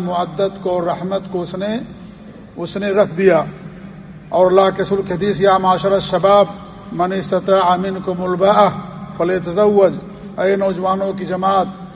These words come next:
تم میں سے جو شادی کرنے کی طاقت رکھتا ہے وہ شادی کر لے۔ فإنه أغض للبصر، اس سے شرمگاہ، اس سے نگاہ کی حفاظت ہوتی ہے یا شادی نگاہ کو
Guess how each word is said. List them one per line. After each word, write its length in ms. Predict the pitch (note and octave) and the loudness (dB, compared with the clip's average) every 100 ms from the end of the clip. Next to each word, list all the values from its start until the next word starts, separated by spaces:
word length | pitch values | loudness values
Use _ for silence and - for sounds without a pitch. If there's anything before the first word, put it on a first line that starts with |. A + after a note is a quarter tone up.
| - - - | -18 -16 -8
تم 120 | F#3 | -6
میں 260 | F#3+ G3+ G3+ | -4 -4 -4
سے 180 | G3+ | -2
جو 120 | G3 F#3+ | 0 0
شادی 400 | G3 F3+ F3+ G3+ | 2 0 0 -6
کرنے 380 | F#3+ F3 G3 F#3+ | -4 -4 -4 -6
کی 80 | F#3 | -4
طاقت 380 | F#3 F3 F#3+ F3+ | 0 0 -2 -4
رکھتا 300 | F3 - G3 | -4 0 0
ہے 80 | |
وہ 60 | F3 | 0
شادی 340 | D#3+ F3 F3 | 0 0 0
کر 180 | F3+ G3+ | 0 2
لے۔ 200 | G#3+ F#3+ D3+ - - - - | 4 2 0 -8 -16 -18 -10
فإنه 520 | - F3+ G3 G3 F#3 G3 | -2 0 0 -2 -2 0
أغض 420 | F3+ G3 F3 F#3 | 2 2 0 -2
للبصر، 460 | F3+ F#3 G#3+ G#3+ F#3+ D3 - - - - | -2 0 2 4 2 0 -10 -16 -16 -14
اس 140 | F#3 E3 | -12 -4
سے 180 | G3+ | -2
شرمگاہ، 460 | F#3+ F#3 F#3 F#3 G3 | -2 -2 -2 -2 0
اس 200 | G3 F#3+ | -2 -4
سے 160 | G3 G3 | -2 -2
نگاہ 500 | F#3 G3 G3 F#3 F#3 | 0 0 2 0 -2
کی 160 | G3+ | -2
حفاظت 360 | E3+ F3 G3+ G3 | 2 4 4 2
ہوتی 320 | G3 F#3+ G3+ | -2 0 0
ہے 220 | F#3+ G#3 G3+ - - - - | 2 0 -4 -14 -18 -16 -2
یا 220 | F#3 G3 | 2 2
شادی 420 | F#3+ F3+ F#3 G3+ | 4 4 4 -2
نگاہ 400 | F#3+ F#3+ F#3+ F#3 | -4 0 0 0
کو 100 | G3 | -2